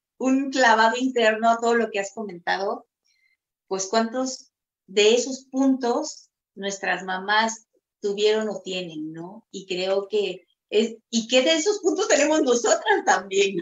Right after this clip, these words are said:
¿no? <laughs> Porque aquí nos toca parejo, aquí hablamos de todas, es así.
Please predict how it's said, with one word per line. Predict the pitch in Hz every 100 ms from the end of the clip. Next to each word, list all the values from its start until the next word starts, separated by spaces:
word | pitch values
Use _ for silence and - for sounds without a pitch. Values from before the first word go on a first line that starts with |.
| -
¿no? | - 277
<laughs> |
Porque | 262 - 427 - - - 277
aquí | - 269 262 - - - - - _ _ _ _ 311 -
nos | 262 262
toca | 277 - 370
parejo, | 370 - - 277
aquí | 220 190 - 233
hablamos | 240 233 247 262
de | 226
todas, | 214 214 269 - _ - 233 -
es | 202 262
así. | 247 - 196 247 202